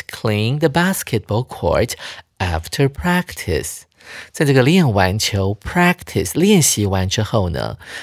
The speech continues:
科比呢，会留下来怎么样呢？帮忙打扫、清洁篮球场啊，这个 court 指的都是比较小的球场，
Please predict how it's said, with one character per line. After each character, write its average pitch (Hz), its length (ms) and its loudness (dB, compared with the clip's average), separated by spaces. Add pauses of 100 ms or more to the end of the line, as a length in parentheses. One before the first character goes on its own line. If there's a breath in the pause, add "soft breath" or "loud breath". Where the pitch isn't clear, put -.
科 214 220 4
比 127 220 0
呢， 90 260 0 (120)
会 131 220 4
留 104 300 4
下 151 280 0
来 98 280 2
怎 117 120 -4
么 117 100 4
样 170 200 4
呢？ 156 220 0 (360 loud breath)
帮 190 200 4
忙 123 480 2 (320 loud breath)
打 113 180 2
扫、 110 480 0
清 180 320 -2
洁 113 380 -2 (460 loud breath)
篮 110 360 4
球 104 380 0
场 - 420 -6
啊， 117 120 0
这 151 100 0
个 131 100 4
court 156 580 -2 (140)
指 - 120 -2
的 101 80 4
都 123 100 -2
是 - 140 -4
比 110 80 -6
较 113 180 0
小 90 400 0
的 - 100 -6
球 80 240 -4
场， - 280 -4